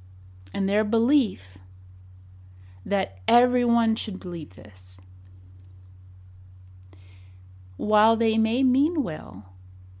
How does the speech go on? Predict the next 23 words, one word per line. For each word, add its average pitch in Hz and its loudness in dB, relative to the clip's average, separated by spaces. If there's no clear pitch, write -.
that 208 -2
is 208 -4
a 208 -4
spiritual 185 -8
violation. 170 -8
Okay? 214 -10
It - -12
doesn't 247 -2
really 254 0
matter 220 2
about 190 -6
the 175 -6
intention 170 -6
behind 175 -8
anything. 196 -6
It's - -10
the 208 -10
action 202 -8
that's - -10
taken 170 -12
out 175 -4
of 170 -10
it. - -16